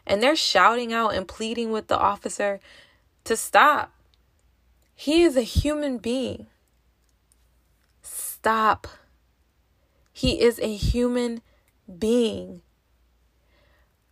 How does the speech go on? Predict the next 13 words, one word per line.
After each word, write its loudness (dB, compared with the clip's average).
I 4
could 4
not 4
watch 2
another -2
second -6
more. -6
I 6
felt 2
like -2
in -6
that -2
moment, -8